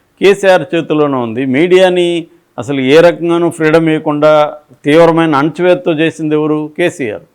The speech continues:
ఆంధ్రజ్యోతి లాంటి దాన్ని దాదాపు వన్ ఇయర్ పాటు తొక్కిపడేశాడు. టీవీ నైన్ తొక్కిపడేశాడు ఫస్ట్ టర్మ్‌లో. టీవీ నైన్ క్షమాపణ చెప్పుకునేది రాజీపడి మళ్ళీ వచ్చింది, కానీ ఆంధ్రజ్యోతి రాధాకృష్ణ తలగ్గలేదు, ఆయన ఫైట్ చేస్తున్నాం అన్నాడు.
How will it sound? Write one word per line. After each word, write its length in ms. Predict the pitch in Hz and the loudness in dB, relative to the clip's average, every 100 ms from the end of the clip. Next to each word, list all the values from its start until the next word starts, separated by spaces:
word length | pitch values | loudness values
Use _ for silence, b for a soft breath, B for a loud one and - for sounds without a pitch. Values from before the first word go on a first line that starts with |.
| _ _ _ - | _ _ _ -12
ఆంధ్రజ్యోతి 600 | 101 143 170 175 170 160 | -6 0 2 2 0 -2
లాంటి 280 | 165 165 156 | -2 -2 -4
దాన్ని 320 | 151 156 180 | -2 -2 -2
దాదాపు 420 | 147 127 160 160 | 0 2 2 0
వన్ 260 | 151 131 156 | 0 0 0
ఇయర్ 220 | 190 180 | 0 0
పాటు 180 | 180 147 | -2 -2
తొక్కిపడేశాడు. 760 | - 143 - 170 156 - 101 - _ _ _ _ _ - - | -6 -6 -2 0 0 -4 -12 -12 _ _ _ _ _ -18 -2
టీవీ 200 | 151 180 | 0 2
నైన్ 320 | 190 185 180 | 2 0 -2
తొక్కిపడేశాడు 680 | 160 139 151 156 143 127 107 117 | -4 -6 -4 -2 -2 -2 -6 -4
ఫస్ట్ 260 | 135 - 139 | -6 -6 -2
టర్మ్‌లో. 360 | 127 110 95 - _ _ _ | -2 -4 -14 -18 _ _ _
టీవీ 200 | 139 165 | -2 0
నైన్ 240 | 170 170 143 | 0 -2 -2
క్షమాపణ 520 | 147 160 156 160 151 | -2 0 0 -2 -2
చెప్పుకునేది 540 | 143 - 151 147 139 | -4 -4 -4 0 0
రాజీపడి 640 | 127 143 147 135 156 170 143 | 2 2 0 -2 -2 -2 -2
మళ్ళీ 260 | 131 127 | -4 -4
వచ్చింది, 400 | 123 143 113 92 - - - | -6 -8 -12 -14 -20 -20 -10
కానీ 440 | 143 151 165 156 143 | -4 -2 0 0 -2
ఆంధ్రజ్యోతి 640 | 135 156 170 170 156 131 | -2 0 0 -2 -4 -2
రాధాకృష్ణ 600 | 139 143 143 143 127 151 | 0 2 -2 -6 -12 -10
తలగ్గలేదు, 720 | 123 131 147 143 151 131 98 - _ _ _ - | -6 -2 -2 -2 0 0 -2 -10 _ _ _ -8
ఆయన 120 | 139 | -6
ఫైట్ 360 | 135 151 156 160 | 0 0 0 0
చేస్తున్నాం 400 | 156 - 131 110 | 0 -2 -8 -8
అన్నాడు. 260 | 101 - | -10 -18